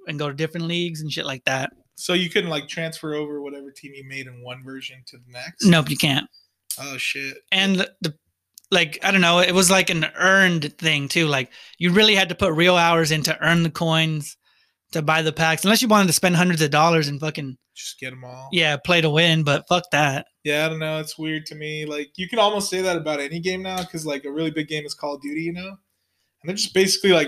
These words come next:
Speaker 2: remaking and remastering different maps and shit, you know?
Speaker 1: Yeah,
Speaker 2: But
Speaker 1: yeah.
Speaker 2: I don't know. It's
Speaker 1: There's nothing that original anymore.
Speaker 2: it's a weird thing to me.
Speaker 1: But, uh, since we brought up other games and stuff, it made me think of LaMelo Ball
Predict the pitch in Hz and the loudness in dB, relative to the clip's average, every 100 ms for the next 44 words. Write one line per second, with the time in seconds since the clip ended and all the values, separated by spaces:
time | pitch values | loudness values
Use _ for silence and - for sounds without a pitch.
0 | 143 165 160 151 156 160 147 139 147 143 | 0 -2 0 -2 -4 -6 -14 -14 -14 -10
1 | 135 139 - 135 131 135 135 120 123 139 | -10 -10 -12 -16 -14 -14 -16 -10 -8 -6
2 | - 160 - 180 180 190 196 196 202 180 | -4 -2 0 0 -2 -4 -6 4 6 8
3 | 160 160 151 156 151 214 202 185 175 160 | 6 4 2 0 2 2 4 4 6 4
4 | 156 156 - - - - - - _ 202 | 2 -2 -2 -2 -4 -8 -16 -20 _ 4
5 | 202 240 233 196 175 165 170 151 143 143 | 6 6 6 4 6 4 6 6 4 4
6 | 143 147 147 151 170 160 160 156 147 143 | 2 2 0 0 -2 -2 -10 -12 -14 -16
7 | 147 139 _ _ _ _ - 180 165 156 | -16 -18 _ _ _ _ -2 4 6 6
8 | 147 - 190 190 165 190 202 190 - 185 | 4 4 4 4 6 6 6 2 2 4
9 | 185 170 185 180 160 - 160 156 - - | 4 4 2 2 2 2 2 0 -4 -12
10 | 180 175 175 165 180 180 165 160 165 180 | -2 0 0 0 0 2 2 4 4 4
11 | 175 165 160 180 | 4 4 4 0